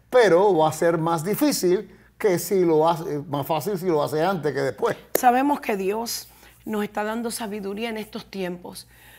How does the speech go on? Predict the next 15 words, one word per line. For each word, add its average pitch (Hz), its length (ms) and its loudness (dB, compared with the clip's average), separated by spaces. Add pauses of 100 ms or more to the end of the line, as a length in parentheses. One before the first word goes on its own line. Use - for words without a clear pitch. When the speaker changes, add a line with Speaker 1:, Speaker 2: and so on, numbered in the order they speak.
(160)
Speaker 2:
para 208 280 2
tener 226 540 -4
familias 220 580 -4
sólidas, 208 400 -4
matrimonios 185 640 -6
sólidos. 175 340 -8
Y 190 60 -2
le 196 60 -6
damos 220 240 -6
gracias 240 360 -6
a 214 40 -6
Dios 220 180 -6
por 220 200 -6
tu 196 180 -8
vida, 214 340 -4